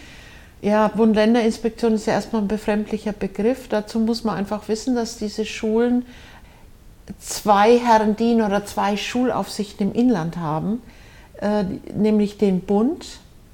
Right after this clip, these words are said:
der im Prinzip auch die Finanzierung übernimmt, also die oberste Behörde ist in dem Fall das Außenministerium, zu dem die gehören.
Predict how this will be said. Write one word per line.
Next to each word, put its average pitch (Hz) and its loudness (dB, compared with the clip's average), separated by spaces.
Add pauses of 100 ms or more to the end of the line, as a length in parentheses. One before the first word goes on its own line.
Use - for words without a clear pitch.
(500)
der 208 2
im 202 0
Prinzip 220 -4
auch 190 -8
die 220 -8
Finanzierung 214 -2
übernimmt, 226 0
also 214 -4
die 202 -4
oberste 214 -2
Behörde 208 -2
ist 208 -4
in 196 -2
dem 196 -2
Fall 180 -4
das 175 -8
Außenministerium, 220 -4 (640)
zu - -4
dem 226 2
die 214 0
gehören. 208 -4